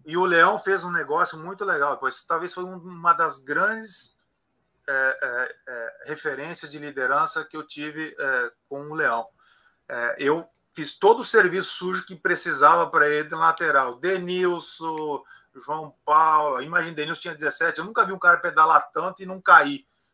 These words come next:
sabe? O Denilson com dezessete anos só queria pedalar, sabe?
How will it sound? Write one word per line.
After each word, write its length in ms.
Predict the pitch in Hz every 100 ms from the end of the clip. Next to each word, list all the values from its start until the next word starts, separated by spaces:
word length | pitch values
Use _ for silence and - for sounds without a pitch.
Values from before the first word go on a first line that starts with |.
| -
sabe? 220 | 135 135
O 60 | 127
Denilson 340 | 131 139 147
com 80 | 151
dezessete 380 | 143 139 151 165
anos 80 |
só 100 | 175
queria 200 | 185 196
pedalar, 500 | 247 311 180 143 143
sabe? 160 | - -